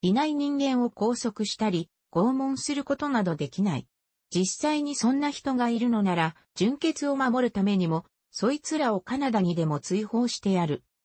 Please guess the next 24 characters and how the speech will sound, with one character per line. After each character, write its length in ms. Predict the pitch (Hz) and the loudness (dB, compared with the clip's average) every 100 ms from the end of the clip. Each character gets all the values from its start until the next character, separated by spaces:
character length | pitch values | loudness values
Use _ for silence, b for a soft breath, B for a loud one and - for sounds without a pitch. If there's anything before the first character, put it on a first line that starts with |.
| _ _ | _ _
し 140 | - - | -18 -6
か 120 | 262 | -4
し 100 | - | -4
そ 160 | - 233 | -4 -2
の 120 | 240 | 0
前 240 | 247 202 | 2 2
に、 200 | 175 175 _ _ | 2 -2 _ _
我 140 | 202 269 | 0 0
が 120 | 320 | 0
国 280 | - 214 180 | 0 0 2
で 100 | 170 | 0
は、 220 | 151 156 _ _ | 0 -2 _ _
親 280 | - 302 339 | -6 -2 0
族 300 | 269 240 180 | 0 0 0
が 200 | 156 160 B _ | 0 -2 B _
そ 180 | - 175 | -6 0
の 140 | 226 | 0
存 240 | 247 233 269 | 0 -2 0
在 260 | 269 262 | 0 2
を 80 | 247 | 2
許 240 | 214 214 | 2 0
さ 160 | 247 240 | 0 -2
な 160 | 175 143 | -2 -2
い。 140 | - | -8